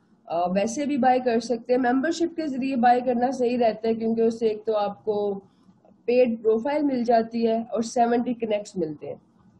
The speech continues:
यहाँ से आपने option select करना है buy project का। जब भी फिक्स budget पे काम कर रहे होगे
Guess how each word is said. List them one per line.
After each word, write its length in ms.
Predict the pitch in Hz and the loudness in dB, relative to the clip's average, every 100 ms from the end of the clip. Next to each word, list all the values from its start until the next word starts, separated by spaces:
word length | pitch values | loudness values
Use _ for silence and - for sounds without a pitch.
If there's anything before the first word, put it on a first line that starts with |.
| _ _ _ _ _ _ _ _ _ _ _ _ _ _ _ _ - | _ _ _ _ _ _ _ _ _ _ _ _ _ _ _ _ 2
यहाँ 180 | 226 240 | 4 4
से 120 | 254 | 4
आपने 280 | 240 240 240 | 2 4 2
option 320 | 220 - 247 | 2 0 0
select 320 | 233 240 226 | 0 -2 -2
करना 260 | - 220 226 | -4 0 0
है 60 | |
buy 240 | 208 196 202 | 0 0 -2
project 540 | 202 185 196 240 233 | -2 0 0 -2 -4
का। 160 | 277 277 _ _ _ _ _ _ _ _ _ _ _ - | -8 -10 _ _ _ _ _ _ _ _ _ _ _ -2
जब 160 | 233 | 0
भी 160 | 226 277 | 0 -2
फिक्स 280 | - 262 - | -6 -8 -2
budget 320 | 240 240 254 | 0 0 0
पे 60 | 262 | -2
काम 380 | 240 220 226 233 | -2 0 0 -2
कर 180 | 226 220 | -2 0
रहे 100 | 233 | 2
होगे 300 | 214 214 | 2 0